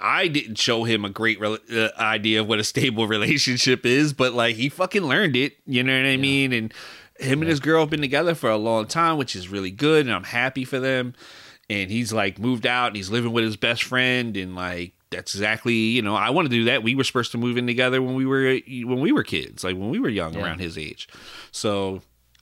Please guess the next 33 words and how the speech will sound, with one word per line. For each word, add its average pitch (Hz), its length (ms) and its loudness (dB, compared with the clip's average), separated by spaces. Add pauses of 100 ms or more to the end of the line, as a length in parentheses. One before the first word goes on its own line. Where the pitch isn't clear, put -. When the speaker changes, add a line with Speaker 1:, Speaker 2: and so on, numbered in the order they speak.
(160)
Speaker 1:
I, 120 180 0
I'm 120 160 -2
gracious 120 500 0
and, 98 180 -8
and, 104 200 -2
and 101 380 -2
hap-, 101 260 -2 (140)
and 101 100 -6
happy 95 220 -4
for - 140 -8
that. 98 120 2
My 107 100 0
daughter's, 123 380 2
like, 95 140 -2
killing 123 280 -2
it 113 100 -2
in 107 60 -12
school, 113 360 -4
and 98 100 -6
she 101 120 -4
has 87 100 -8
a 95 40 -18
bunch 110 260 -4
of 85 80 -12
friends, 107 600 0
and, 90 180 -8
like, 87 380 -6 (560)
you 240 100 2
know, 220 80 4
all 220 180 6
you 302 120 2
can 143 200 2
want 160 220 0